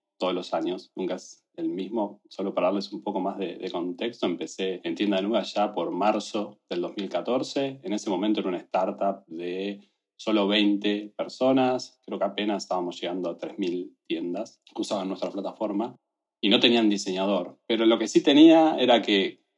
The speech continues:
tenía una misión que a mí me, me atrapó y me encantó desde el principio, que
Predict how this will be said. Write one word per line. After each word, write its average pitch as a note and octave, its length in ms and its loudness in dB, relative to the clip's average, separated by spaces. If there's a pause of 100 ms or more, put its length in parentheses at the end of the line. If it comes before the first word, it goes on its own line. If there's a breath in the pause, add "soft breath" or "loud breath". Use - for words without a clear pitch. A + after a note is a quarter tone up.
(100)
tenía G#2 140 0
una B2+ 140 6
misión B2 580 4
que - 80 0
a F#2+ 40 2
mí G2 100 2
me, A2+ 180 2
me E2+ 320 -4
atrapó F#2+ 640 -2
y F#2 60 -6
me E2+ 80 -2
encantó F2 420 -4
desde F#2 140 -6
el F2 80 -8
principio, F2+ 540 -2
que - 220 -8